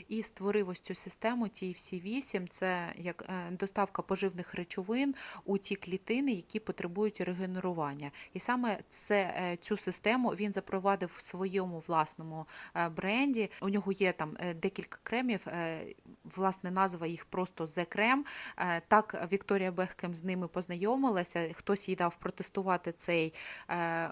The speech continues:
кремчик, вона нанесла його спочатку не собі, а моделям, е, потім побачила цей ефект на моделі, потім на, на собі протестувала і заколабилася. У неї вже з ним є такий, е,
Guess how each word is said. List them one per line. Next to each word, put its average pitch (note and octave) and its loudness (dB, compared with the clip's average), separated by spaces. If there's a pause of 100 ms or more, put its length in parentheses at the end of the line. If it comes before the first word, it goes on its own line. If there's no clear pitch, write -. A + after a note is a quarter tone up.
(120)
кремчик, A3+ 4
вона G3 2
нанесла F#3 0
його E3 0
спочатку - -2
не F3 -2
собі, - -2
а G3 4
моделям, F#3+ 4 (380)
е, F#3 2
потім G#3 4
побачила G3 2
цей F3+ 0
ефект - -8
на F3+ 0
моделі, B3+ 4
потім G3 2
на, F3+ 0
на F#3 -2
собі C#4 4
протестувала G#3 2
і A#3+ 0
заколабилася. F#3+ 0 (300)
У F3+ -2
неї G3+ 2 (400)
вже F#3+ 4
з E3 -6
ним A#3 4
є F#3+ 2
такий, F#3 -4
е, F3 -4